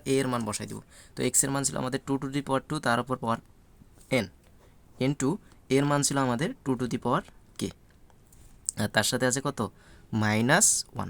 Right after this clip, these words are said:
এই মাইনাস ওয়ানটা কিন্তু এই কে এর ওপর, কে এর সাথে কিন্তু মাইনাস ওয়ান না, টু to the power k, অর্থাৎ এই সম্পূর্ণটার নিচে কিন্তু মাইনাস আছে এইখানে, এই বরাবর। আচ্ছা, মাইনাস একইভাবে এখানেও আমরা মান বসাতে পারি যে টু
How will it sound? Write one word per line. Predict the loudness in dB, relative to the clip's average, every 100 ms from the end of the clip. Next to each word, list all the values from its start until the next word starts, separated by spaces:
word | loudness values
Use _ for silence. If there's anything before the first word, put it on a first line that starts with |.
| -4
এই | 0
মাইনাস | 2 2 2
ওয়ানটা | 2 0
কিন্তু | 0 -2
এই | -4 -10 -20 -2
কে | 2 4
এর | 2
ওপর, | 0 -2 -2 -10 -2
কে | 0
এর | 2
সাথে | 0
কিন্তু | 0 2
মাইনাস | 2 2
ওয়ান | 0 -2
না, | -2
টু | 0 0 -2 -6 -16 -20 -4
to | 0
the | 2
power | 2 2
k, | 0 -2
অর্থাৎ | -2 -4
এই | -2
সম্পূর্ণটার | -2 -2 0 0
নিচে | 2 0 0
কিন্তু | 0 0
মাইনাস | 0 0
আছে | -4 -4
এইখানে, | -4 -4 -6 -10 -14 -2
এই | 0
বরাবর। | 2 2 -2 -8 -16 -20 -20 -20 -20 -20 -20 -8 -6
আচ্ছা, | -6 -8 -12 -8 2
মাইনাস | 4 4 2 0 -6 -6 -2
একইভাবে | 0 2 2 2
এখানেও | 2 2 4
আমরা | 4 4
মান | 4 2
বসাতে | -2 -4
পারি | -2 -4
যে |
টু | -2